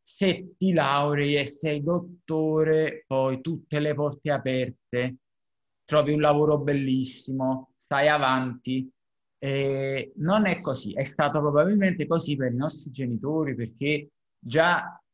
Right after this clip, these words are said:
con, eh, il diploma e avevi posti di dirigenza magari statali di alto livello, con la laurea veramente eri, eri Dio, camminavi a tanto da terra. Eh, adesso non è assolutamente più così e come diceva Andrea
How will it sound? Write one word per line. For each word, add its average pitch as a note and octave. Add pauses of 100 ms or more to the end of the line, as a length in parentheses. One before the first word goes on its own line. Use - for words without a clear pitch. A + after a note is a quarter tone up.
(220)
con, C3
eh, B2+
il B2
diploma C3+ (160)
e C#3
avevi B2+
posti C#3
di B2+
dirigenza B2
magari A#2+
statali B2
di A#2+
alto A#2
livello, C3
con C#3+
la D3+
laurea C#3+
veramente C3
eri, B2+
eri B2
Dio, A#2+
camminavi A#2+
a A2+
tanto A#2+
da A#2
terra. G#2+ (680)
Eh, B2
adesso E3
non D3
è D3
assolutamente C#3+
più C#3
così B2+
e A2+
come C3+
diceva B2
Andrea C3